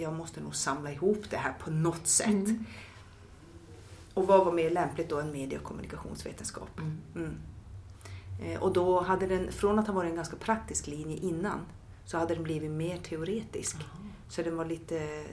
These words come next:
Speaker 1: alltså det var mindre, som de kallade det då, jag vet inte hur de gick till innan, men, men det var lite mindre klippa och klistra.
Speaker 2: Mm.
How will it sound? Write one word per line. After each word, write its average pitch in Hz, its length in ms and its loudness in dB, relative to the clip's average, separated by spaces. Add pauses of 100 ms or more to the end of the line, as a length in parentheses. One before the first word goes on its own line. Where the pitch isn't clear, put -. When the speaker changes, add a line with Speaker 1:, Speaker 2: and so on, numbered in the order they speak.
(140)
Speaker 1:
alltså 160 200 -8
det 180 60 0
var 175 80 2
mindre, 170 520 0 (140)
som 160 180 -4
de 165 120 -2
kallade 147 340 -2
det 143 140 -4
då, 143 120 -2
jag 143 100 -2
vet - 220 -4
inte 135 160 -8
hur 135 80 -4
de 135 120 -4
gick 135 200 -8
till 139 200 -6
innan, 151 340 -4
men, 160 220 -4 (280)
men 160 220 -6 (120)
det 165 100 -2
var 160 100 -2
lite 160 200 -4
mindre 160 240 -4
klippa - 320 -4
och 156 80 -8
klistra. 156 400 -6
Speaker 2:
Mm. 170 280 -6